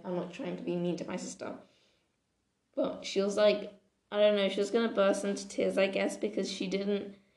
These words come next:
she couldn't do everything, do everything, do anything. I don't wanna sound mean, but she was saying how, like, when the assistant, I guess, which is basically the sensei's daughter,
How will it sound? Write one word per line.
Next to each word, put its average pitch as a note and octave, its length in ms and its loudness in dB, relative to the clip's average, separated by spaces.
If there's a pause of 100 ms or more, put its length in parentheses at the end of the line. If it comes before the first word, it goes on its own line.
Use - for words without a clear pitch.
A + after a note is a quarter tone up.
(100)
she - 180 -8
couldn't A3+ 380 0
do F#3 120 4
everything, G#3+ 640 2 (360)
do G3+ 80 -2
everything, F#3 460 2
do F3 140 4
anything. F#3 1200 -4 (560)
I C4+ 40 -4
don't G3+ 80 2
wanna F#3+ 180 2
sound F#3 340 0
mean, E3+ 360 0
but F3 280 -2 (400)
she - 160 -4
was F3+ 160 0
saying F#3 340 2
how, F#3 180 -2
like, F3+ 320 -4 (640)
when F#3+ 560 -2 (880)
the F#3 80 4
assistant, F3 840 0 (100)
I F#3 80 -6
guess, F3+ 320 -2
which - 140 -8
is - 100 -12
basically F3+ 440 -2
the F3+ 100 -4
sensei's F3+ 460 -4
daughter, F#3 440 -4